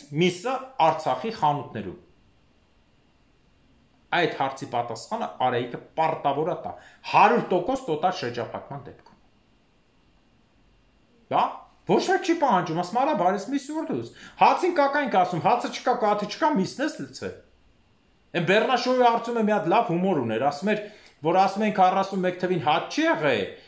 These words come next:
էդի գիտեք ինչ են ասում, հաց չի եղե, դրա համար ի-, շատ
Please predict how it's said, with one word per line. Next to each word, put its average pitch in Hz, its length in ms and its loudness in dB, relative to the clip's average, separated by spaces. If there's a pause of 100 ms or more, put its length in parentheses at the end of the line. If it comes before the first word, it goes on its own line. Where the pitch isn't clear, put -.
(160)
էդի 196 200 -2
գիտեք 330 300 0
ինչ 214 180 0
են 151 180 -2
ասում, 127 300 -6
հաց - 340 2
չի 269 100 -2
եղե, 277 180 0 (100)
դրա 175 200 2
համար 220 240 2 (240)
ի-, 143 160 -6 (240)
շատ 220 180 4